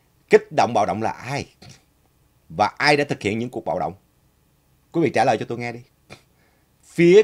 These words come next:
của những người bảo vệ cho cái giá trị gia đình và giá trị tôn giáo, tôi tạm gọi là những người bảo thủ, họ có bạo động không? Trong khi ngược lại, ông Trump đã bị cái lực lượng khuynh tả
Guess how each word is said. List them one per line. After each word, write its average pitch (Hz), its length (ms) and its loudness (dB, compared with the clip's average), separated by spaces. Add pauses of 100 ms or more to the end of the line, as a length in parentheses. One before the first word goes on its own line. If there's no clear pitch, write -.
của 151 100 -4
những 143 280 -4
người 110 160 -4
bảo 87 300 -4
vệ 92 280 -4
cho 107 260 -4
cái 139 160 -8
giá 139 240 -4
trị 90 240 -8
gia 107 140 -4
đình 87 240 -6
và 82 80 -10
giá 92 180 -6
trị 101 120 -10
tôn 95 180 -10
giáo, 92 340 -6
tôi 107 160 -6
tạm 85 220 -8
gọi 78 160 -6
là 78 60 -8
những 87 200 -8
người 92 120 -10
bảo - 220 -8
thủ, 90 280 -10 (400)
họ 110 160 -2
có 151 120 -2
bạo 107 140 -4
động 98 200 -8
không? 107 120 -16 (1400)
Trong 147 180 2
khi 143 120 0
ngược 107 220 -2
lại, 98 260 -2
ông 139 180 -2 (160)
Trump 131 280 2
đã 123 100 -2
bị 92 300 -6
cái 143 100 0
lực 113 180 -4
lượng 90 280 -8
khuynh 170 300 2
tả - 380 -4